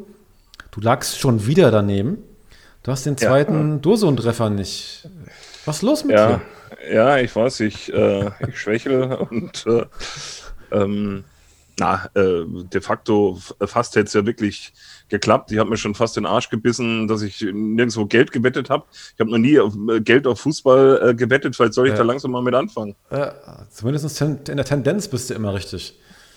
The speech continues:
Speaker 2: Ja.
Speaker 1: So.
Speaker 2: Ja gut, auf Lilien Siege zurzeit zu tippen ist ja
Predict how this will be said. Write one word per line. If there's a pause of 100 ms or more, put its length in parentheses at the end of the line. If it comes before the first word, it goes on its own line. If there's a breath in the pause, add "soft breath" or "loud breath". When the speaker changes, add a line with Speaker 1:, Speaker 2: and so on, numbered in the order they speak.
(140 soft breath)
Speaker 2:
Ja. (300 soft breath)
Speaker 1:
So. (440 loud breath)
Speaker 2:
Ja
gut,
auf
Lilien
Siege
zurzeit
zu
tippen
ist
ja